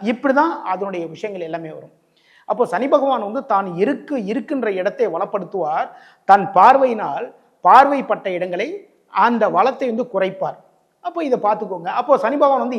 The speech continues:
ஏழாம் இடத்தை பார்த்தாருன்னு வச்சுக்கோங்களேன், அதனால நான் சொன்ன திருமண வாய்ப்புகள் கம்மியா இருக்கும். அப்போ ஐந்தாம் இடத்தை பார்த்த-, பார்த்தார் அப்படின்னா,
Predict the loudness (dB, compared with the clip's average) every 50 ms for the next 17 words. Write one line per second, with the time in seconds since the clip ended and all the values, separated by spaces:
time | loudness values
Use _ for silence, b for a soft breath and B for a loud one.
0 | 4 4 4 4 4 2 2 0 -2 -2 -2 -2 -2 0 -2 -4 -4 -6 -10 -12
1 | -10 -10 -10 -10 -6 -4 -4 -2 -2 -2 -2 0 0 -2 -2 -2 -6 -10 -16 -14
2 | -10 -10 -10 -8 -10 -10 -8 -8 -8 -8 -10 -14 -18 -18 -18 -18 _ _ -18 -16
3 | -12 -8 -10 -10 -8 -10 -8 -4 -2 0 0 0 -2 -2 -2 -2 -4 -4 -6 -8
4 | -10 -10 -10 -10 -10 -12 -12 -12 -10 -6 -6 -6 -6 -6 -10 -10 -10 -12 -14 -14